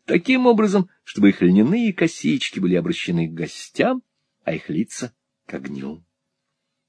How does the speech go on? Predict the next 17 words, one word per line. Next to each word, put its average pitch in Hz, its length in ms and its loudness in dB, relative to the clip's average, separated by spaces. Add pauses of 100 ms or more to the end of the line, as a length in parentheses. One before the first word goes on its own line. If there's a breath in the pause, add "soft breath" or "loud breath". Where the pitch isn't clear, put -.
(340)
Как - 200 -2
только 98 720 4
завершилось 87 760 0
такое 156 300 -4
размещение, 139 720 -6 (800)
миссис 87 360 -2
Кенуикс 104 720 2 (440)
ослабела 90 800 0 (100)
от - 220 -8
наплыва 139 460 -2
материнских 127 680 -6
чувств - 580 -6 (720)
и, 80 80 -4
утопая 160 520 2
в - 60 -8
слезах, 101 640 -2
поникла 120 640 -6